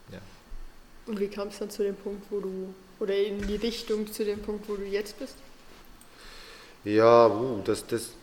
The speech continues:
Speaker 1: also, man muss ja, also man muss zwei Dinge dazu sagen. Also erstens mal, ich arbeite immer noch in verschiedenen Feldern. Es ist so, ich arbeite, ich sage immer, ich arbeite im Theaterbereich, aber in diesem Bereich bin ich ja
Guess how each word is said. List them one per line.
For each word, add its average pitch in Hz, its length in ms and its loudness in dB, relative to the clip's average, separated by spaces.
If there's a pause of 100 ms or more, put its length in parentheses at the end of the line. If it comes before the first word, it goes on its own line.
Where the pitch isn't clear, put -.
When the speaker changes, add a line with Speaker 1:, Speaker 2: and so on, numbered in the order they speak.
Speaker 1:
also, 117 200 4 (920)
man 127 120 2
muss 135 160 2
ja, 139 140 8 (180)
also 117 140 0
man 120 160 2
muss 135 180 -2
zwei 110 260 8
Dinge 113 240 2
dazu 104 240 -4
sagen. 95 240 -6
Also 104 140 -8
erstens 120 340 -2
mal, 120 200 2
ich - 160 -4
arbeite 123 480 4
immer 135 200 -2
noch 123 240 0
in 117 120 -6
verschiedenen 113 500 -4
Feldern. 98 560 0 (680)
Es 98 120 -8
ist 120 180 0
so, 131 220 6
ich 120 220 -2
arbeite, 117 460 6
ich - 140 -2
sage 110 200 -2
immer, 120 100 -4
ich 107 160 -4
arbeite 110 440 2
im 92 120 -6
Theaterbereich, 123 1080 -2 (680)
aber 123 380 6
in 120 80 -2
diesem 110 240 -6
Bereich 104 560 4
bin 117 200 -4
ich 113 140 -8
ja 110 240 -2